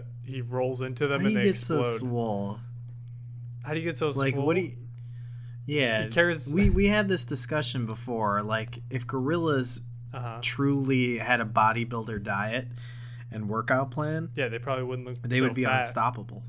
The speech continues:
Speaker 2: What?
Speaker 1: Dude, gorillas are fat.
Speaker 2: They're the most visibly swole animal out
Speaker 1: No,
Speaker 2: there.
Speaker 1: they're bulk. They're bulk for sure, but they're,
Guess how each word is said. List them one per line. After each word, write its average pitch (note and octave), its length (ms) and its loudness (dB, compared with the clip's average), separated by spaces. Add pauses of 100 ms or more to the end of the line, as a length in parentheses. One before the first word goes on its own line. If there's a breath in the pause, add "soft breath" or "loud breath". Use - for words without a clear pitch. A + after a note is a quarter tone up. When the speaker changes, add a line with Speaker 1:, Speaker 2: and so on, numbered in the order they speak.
(1160 loud breath)
Speaker 2:
What? - 560 -10
Speaker 1:
Dude, C3+ 240 -4
gorillas D3+ 340 0
are B2 60 -4
fat. A#2+ 420 -6 (1120)
Speaker 2:
They're E3 160 4
the F3 160 0
most E3+ 300 0
visibly C#3 580 0
swole C3+ 420 0
animal A#2 640 -4
out A2+ 140 -4
Speaker 1:
No, C#3 160 4
Speaker 2:
there. - 20 -4
Speaker 1:
they're C3+ 120 -2
bulk. C3 440 -2 (160)
They're C#3 100 -6
bulk C#3 320 -2
for B2 160 -12
sure, A#2+ 320 -6
but G#2+ 180 -12
they're, A#2+ 420 -4